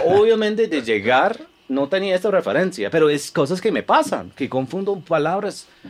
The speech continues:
En la otra, en el show, la, eh, en la grabación, dije que, pues,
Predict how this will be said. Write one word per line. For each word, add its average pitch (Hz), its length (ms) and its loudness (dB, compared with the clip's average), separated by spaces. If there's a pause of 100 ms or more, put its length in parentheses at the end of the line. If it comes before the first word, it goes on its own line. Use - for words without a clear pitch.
En 196 140 4
la 175 100 4
otra, 185 340 0
en 190 140 4
el 156 120 0
show, - 280 0
la, 131 240 -2
eh, 147 340 -4
en 135 60 -4
la 135 120 -2
grabación, 180 640 0
dije 151 280 0
que, 127 360 0
pues, 123 360 -2